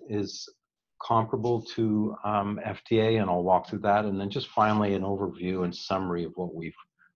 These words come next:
we've talked through. So the strategy for conducting trials outside the U S, um, I mean, in the case in Canada, regulatory affairs professionals may consider the following. First,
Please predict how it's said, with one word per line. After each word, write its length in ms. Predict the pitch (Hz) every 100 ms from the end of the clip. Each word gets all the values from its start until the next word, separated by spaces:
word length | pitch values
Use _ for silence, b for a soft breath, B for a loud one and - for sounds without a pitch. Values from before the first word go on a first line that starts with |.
| _
we've 160 | 92 85 -
talked 300 | 87 80 - -
through. 280 | 87 76 - _ _ _ _ _ _ _ _ _ _ _ _ _ _ _ _ _ _
So 420 | - - 123 117 - _ _ _ _ _ _ -
the 60 | 131
strategy 480 | - 151 170 170 117
for 120 | 123
conducting 500 | 117 120 120 135 101
trials 480 | - 104 92 92 104
outside 380 | 95 - 92
the 60 | 87
U 260 | 90 90 87
S, 500 | 90 87 - - - _ _ _ -
um, 380 | - 87 90 87 _ _ _ _ _ _ _ _ _ _ _ _ _ _ - - _ _ -
I 60 | - -
mean, 160 | 135 123
in 60 |
the 60 | 117
case 340 | - 143 -
in 100 | 123
Canada, 440 | - 120 120 107 95
regulatory 540 | 101 113 113 117 104
affairs 300 | 95 104 98
professionals 640 | - 98 101 92 107 -
may 400 | 107 104 107 113 113 B B -
consider 420 | 110 101 113 101
the 140 | 90 92
following. 560 | - 98 90 85 82
First, 480 | - 151 151 -